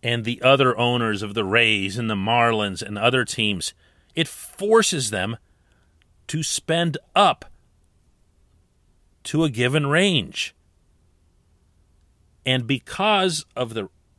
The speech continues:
expanded revenue sharing and everything else that comes into play, the teams at the top are forced to pay down so that everyone can afford to be in that range. The players overall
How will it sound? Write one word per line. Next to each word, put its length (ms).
expanded 600
revenue 400
sharing 440
and 80
everything 400
else 260
that 120
comes 260
into 200
play, 360
the 80
teams 400
at 100
the 80
top 400
are 80
forced 440
to 60
pay 280
down 540
so 240
that 160
everyone 400
can 140
afford 680
to 140
be 240
in 140
that 200
range. 380
The 100
players 680
overall 840